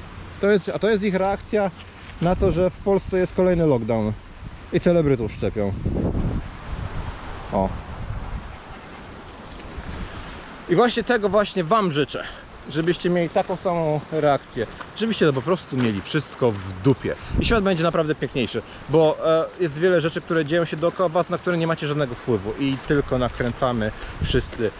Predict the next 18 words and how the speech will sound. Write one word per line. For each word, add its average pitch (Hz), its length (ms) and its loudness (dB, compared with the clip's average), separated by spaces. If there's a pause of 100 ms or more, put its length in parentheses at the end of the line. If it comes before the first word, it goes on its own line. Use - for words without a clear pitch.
(160)
spirale 113 800 2 (3250)
kulturalne 127 440 2
będę, 101 260 0
więc 104 160 -4
nie 139 100 4
powiem 127 260 2
spirale 110 420 0
czego. 78 300 -4 (480)
Także 110 340 0 (320)
na 311 140 2
nowy 123 300 2
rok 139 200 4 (520)
życzę 180 260 2
wam 123 300 0 (280)
dystansu 117 640 0
do 98 120 -2
wszystkiego 110 680 0 (520)
i, 175 180 6